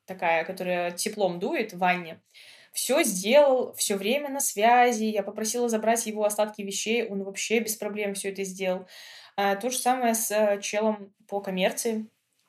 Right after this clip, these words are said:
Вообще без каких-либо проблем он помогает нам по каким-то вопросам. И цены, мне кажется, в Подгорице чуть меньше. Ну, то есть в Будве, мне кажется, немножко вообще охерели. Ну, как немножко? Немножко.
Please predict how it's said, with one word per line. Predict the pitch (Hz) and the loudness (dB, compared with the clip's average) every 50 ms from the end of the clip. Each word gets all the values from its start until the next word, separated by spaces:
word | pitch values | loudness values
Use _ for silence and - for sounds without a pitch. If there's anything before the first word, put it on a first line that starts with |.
| _ - - | _ -6 -2
Вообще | 240 220 220 - 220 233 | -2 -2 2 2 2 2
без | 202 214 214 | 2 2 -2
каких-либо | - 208 208 214 220 214 208 202 196 196 | -2 -2 -2 -4 -4 -4 -4 -4 -4 -2
проблем | 190 202 196 196 196 196 214 208 | -2 -2 -2 0 2 2 2 2
он | 196 196 | 0 -2
помогает | 190 185 180 185 185 185 185 185 180 180 | -4 -6 -4 -2 2 2 4 4 2 0
нам | 180 180 | -4 -8
по | 180 180 | -10 -10
каким-то | 175 - - 190 185 180 | -14 -16 -16 -14 -10 -6
вопросам. | 180 175 175 185 185 214 262 294 - 269 247 247 247 - - - - - - - _ _ | -6 -6 -4 -4 -2 0 0 0 -2 -4 -6 -10 -10 -14 -20 -20 -20 -20 -20 -20 _ _
И | - 208 208 208 208 202 202 202 196 185 - - - _ _ | -8 -8 -6 -4 -4 -2 0 0 0 0 -2 -4 -8 _ _
цены, | - - 202 240 285 311 277 | -4 0 0 0 2 0 0
мне | 226 202 190 196 | 0 0 0 0
кажется, | 190 190 202 - - 226 | 0 0 0 0 -4 -8
в | 214 | -8
Подгорице | - 190 190 190 196 214 240 254 - 202 | -8 -8 -6 -4 -4 -4 -4 -4 -8 -10
чуть | - - 220 220 - | -12 -12 -12 -12 -10
меньше. | 202 180 165 147 143 214 - - - - _ _ _ _ _ - - - | -10 -10 -10 -10 -12 -12 -12 -12 -14 -16 _ _ _ _ _ -20 -14 -10
Ну, | 269 285 | -6 -2
то | 247 | 0
есть | 254 226 214 | 0 0 -2
в | 208 | -4
Будве, | 254 339 392 370 294 | -6 -6 -4 -4 -2
мне | 240 226 | -2 -2
кажется, | 220 240 220 - 226 | -2 -2 -2 -2 0
немножко | 220 233 226 - 214 | -2 -2 -2 -6 -10
вообще | 214 - - 202 | -8 -6 -4 -6
охерели. | 196 - - 220 214 202 170 151 147 147 143 - - | -4 -4 -6 -6 -4 -4 -6 -8 -8 -10 -10 -12 -14
Ну, | - 196 196 185 | -14 -14 -14 -12
как | - 160 - | -12 -14 -14
немножко? | - 160 156 151 151 - - _ _ _ _ _ _ _ _ | -16 -18 -18 -18 -18 -20 -20 _ _ _ _ _ _ _ _
Немножко. | - 220 220 208 151 - - _ - | 0 2 2 2 0 -2 -10 _ -20